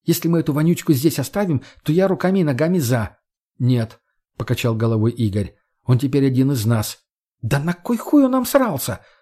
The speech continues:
тут же возмутилась Марго. «А ты сама не догадываешься?» — язвительным тоном спросил Кочетков. «По-моему, мы и без него прекрасно справлялись». Скрестив руки на груди, она сделала вид, что обиделась. «Ой, делайте, что хотите,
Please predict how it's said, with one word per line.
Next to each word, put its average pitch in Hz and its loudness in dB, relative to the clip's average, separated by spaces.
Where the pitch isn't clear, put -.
тут 151 2
же 131 0
возмутилась 131 0
Марго. 117 -2
«А 123 0
ты 135 -4
сама 147 0
не 120 2
догадываешься?» — 123 0
язвительным 120 0
тоном 139 0
спросил 123 -4
Кочетков. 117 -4
«По-моему, 165 0
мы 226 0
и 226 0
без 190 -2
него 165 4
прекрасно 143 -2
справлялись». 120 -2
Скрестив 147 0
руки 135 0
на 127 2
груди, 123 0
она 131 2
сделала 123 0
вид, 156 0
что - -2
обиделась. 107 -2
«Ой, 160 2
делайте, 233 0
что - -2
хотите, 127 -6